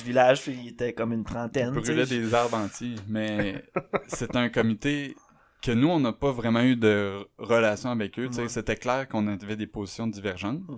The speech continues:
Speaker 2: Je pense que
Speaker 1: C'est
Speaker 2: c'est,
Speaker 1: correct, là.
Speaker 2: c'est correct. Nous, on n'était pas là pour, euh, faire que tout le monde doit avoir la même position que nous, mais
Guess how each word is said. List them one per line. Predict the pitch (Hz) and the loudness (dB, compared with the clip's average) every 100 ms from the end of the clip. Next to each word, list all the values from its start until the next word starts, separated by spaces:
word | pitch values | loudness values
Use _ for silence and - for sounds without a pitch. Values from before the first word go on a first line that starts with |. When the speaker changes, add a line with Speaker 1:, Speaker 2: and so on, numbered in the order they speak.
| 131 311 _ | -12 -14 _
Speaker 2:
Je | - - | -4 0
pense | 131 | 0
que | - 110 104 98 95 | 2 0 2 0 -2
Speaker 1:
C'est | 98 - | -4 -4
Speaker 2:
c'est, | 139 | -2
Speaker 1:
correct, | 120 139 - | 0 0 0
là. | 147 | -2
Speaker 2:
c'est | 117 | 4
correct. | 117 113 - | 6 4 2
Nous, | 120 147 | 4 6
on | 120 | 6
n'était | 101 107 | 4 2
pas | 123 120 | 4 6
là | 147 | 4
pour, | 120 107 104 | 2 2 2
euh, | 98 | 0
faire | 95 117 113 | 2 0 0
que | 104 | -2
tout | - 117 | 2 4
le | |
monde | 113 120 | 6 6
doit | 110 104 | 4 4
avoir | 107 113 - | 4 0 -2
la | 104 104 | -4 -2
même | 107 | 0
position | 110 101 104 | -2 -4 -4
que | 92 | 0
nous, | 151 - _ _ _ | -2 -2 _ _ _
mais | 104 104 101 98 101 95 - | 0 2 0 -2 -4 -6 -8